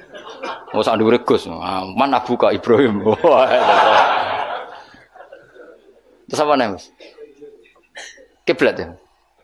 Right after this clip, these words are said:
Bocah kok durhafal, wah, bahaya iki. Dianjuti lho gak malaikat sampeyan.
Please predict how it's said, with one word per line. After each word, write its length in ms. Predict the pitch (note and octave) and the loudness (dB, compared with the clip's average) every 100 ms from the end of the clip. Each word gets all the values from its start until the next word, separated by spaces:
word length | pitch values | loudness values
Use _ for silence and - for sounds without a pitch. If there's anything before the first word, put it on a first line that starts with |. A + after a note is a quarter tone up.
| _ _ _ _ _ _ _ _ _ | _ _ _ _ _ _ _ _ _
Bocah 200 | - A#3 | -2 0
kok 120 | G#3 G#3 | 2 2
durhafal, 380 | F3+ F#3+ F#3 D3+ | 2 4 2 2
wah, 140 | C3 - - | 0 -4 -4
bahaya 480 | - G2+ G2 A2+ G#2+ | 2 4 4 4 4
iki. 160 | G#2 G2 G2 - - - - - - - - - - - - - - | 4 2 0 -2 -4 -6 -6 -8 -10 -14 -18 -20 -20 -20 -20 -20 -2
Dianjuti 560 | G#2 G#2+ A2+ A2+ - G2 | 2 2 2 0 2 0
lho 60 | |
gak 220 | F#2 F#2 G2+ | 0 0 0
malaikat 340 | G2 G2 G2+ F#2+ | 0 0 -2 -4
sampeyan. 340 | F#2+ F#2+ F2 | -10 -12 -18